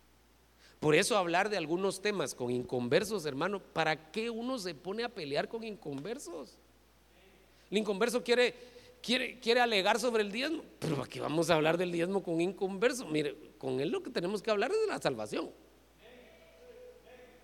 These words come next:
Si es que quiere oír. ¿Pero para qué vamos a hablar de otros temas? Si no los han entendido todos los cristianos, mucho menos lo va a entender un inconverso.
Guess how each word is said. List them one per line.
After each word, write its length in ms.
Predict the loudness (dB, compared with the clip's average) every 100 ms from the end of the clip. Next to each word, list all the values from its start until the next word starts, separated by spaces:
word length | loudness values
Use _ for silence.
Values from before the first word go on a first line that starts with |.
| -20 -16
Si 320 | -6 -2 2
es 140 | 0
que 160 | 0 -2
quiere 220 | 4 4
oír. 340 | 6 2 2 -2 -8 -20 -20 -20 -20 _ _ -20 _ _
¿Pero 140 | -6
para 60 | -4
qué 80 | -2
vamos 220 | 0 2
a 60 | 4
hablar 160 | 4
de 80 | 4
otros 220 | 2 2
temas? 440 | 4 2 0 -6 -16 -20 -20 -20 -20 -20 -20 -20 -20 -20 _ _ _ _ _ _ _
Si 160 | -2 2
no 140 | 6
los 160 | 6 6
han 120 | 6
entendido 440 | 4 2 4 4
todos 180 | 6 4
los 100 | 4
cristianos, 520 | 4 2 6 6 6
mucho 200 | 2 2
menos 160 | 8 8
lo 80 | 10
va 40 |
a 40 | 6
entender 260 | 6 6
un 100 | 8
inconverso. 480 | 6 4 2 2 -2